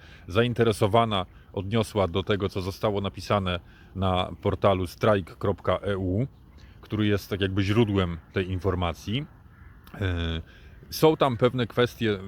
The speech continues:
dyskusyjne, ale o tym możecie się przekonać sami. E, artykuł źródłowy możecie przeczytać na stronie strike kropka e u, a odniesienie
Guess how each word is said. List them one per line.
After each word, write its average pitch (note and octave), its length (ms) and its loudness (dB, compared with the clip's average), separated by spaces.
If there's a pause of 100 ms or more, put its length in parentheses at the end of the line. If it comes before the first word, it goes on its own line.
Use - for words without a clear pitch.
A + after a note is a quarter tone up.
dyskusyjne, G#2 1000 -4
ale D3 280 2
o - 100 0
tym D3+ 140 -4
możecie C#3 280 -2
się B2 140 -4
przekonać A2+ 460 -4
sami. G2+ 480 0 (580)
E, F2 300 0 (320)
artykuł B2+ 500 2
źródłowy A#2 480 2
możecie G#2+ 300 -2
przeczytać G#2+ 480 -4
na G#2 120 -4
stronie G2+ 360 -4
strike G#2+ 400 -4
kropka G2 400 -2
e F#2+ 200 -2
u, G2 300 0 (460)
a G2+ 400 4 (280)
odniesienie A#2+ 880 0